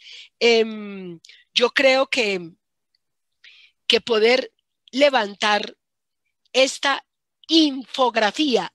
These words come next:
esta imagen, imagen de cómo estamos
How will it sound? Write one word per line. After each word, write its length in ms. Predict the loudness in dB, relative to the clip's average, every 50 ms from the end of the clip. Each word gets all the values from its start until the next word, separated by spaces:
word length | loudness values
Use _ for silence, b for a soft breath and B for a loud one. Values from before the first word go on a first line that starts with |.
| _ -2
esta 360 | 0 0 0 0 0 -2 -2
imagen, 840 | -2 -4 -8 -4 0 2 2 2 0 -2 -6 -8 -8 -10 -10 -16 B B B B B B B B B
imagen 840 | -2 -2 -2 -2 0 0 2 2 0 -2 -4 -6 -6 -6 -6 -8 -14 _ b b b b b b b -2
de 140 | -2 -2 -2
cómo 360 | -2 -2 -2 -2 0 0 -2
estamos 720 | -2 -2 -2 0 2 2 2 0 0 -6 -6 -8 -10 -12